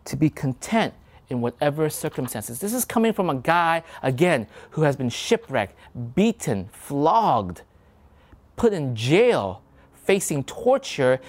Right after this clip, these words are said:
and ultimately going to face death. And in the midst of all of these things,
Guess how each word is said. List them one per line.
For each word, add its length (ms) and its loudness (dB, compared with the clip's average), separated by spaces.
and 200 -2
ultimately 640 2
going 420 2
to 200 -2
face 300 2
death. 500 -2
And 80 4
in 60 2
the 80 4
midst 280 2
of 100 0
all 280 6
of 80 4
these 240 2
things, 480 0